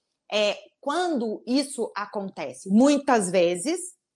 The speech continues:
o profissional que tá acompanhando tem que ficar de olho. Quando você não tem uma, um,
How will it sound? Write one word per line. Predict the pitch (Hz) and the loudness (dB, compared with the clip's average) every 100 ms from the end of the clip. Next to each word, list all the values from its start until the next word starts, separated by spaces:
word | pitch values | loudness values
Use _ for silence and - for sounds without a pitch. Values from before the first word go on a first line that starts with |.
| _ _ _ | _ _ _
o | 220 | -8
profissional | 202 202 - 202 208 | -4 -4 -4 -4 -2
que | - | -2
tá | 480 | -6
acompanhando | 330 269 233 220 254 311 | -6 -2 -2 0 -4 -4
tem | 277 | -4
que | - | -6
ficar | - 247 226 | -8 -2 0
de | 233 | 2
olho. | 392 160 131 - _ _ - | 2 0 -4 -14 _ _ -6
Quando | 285 359 381 254 | -2 0 0 -2
você | 247 240 | -2 -2
não | 220 294 | -6 -4
tem | 320 262 | -4 -4
uma, | 240 214 214 | -4 -8 -8
um, | 202 208 | -10 -10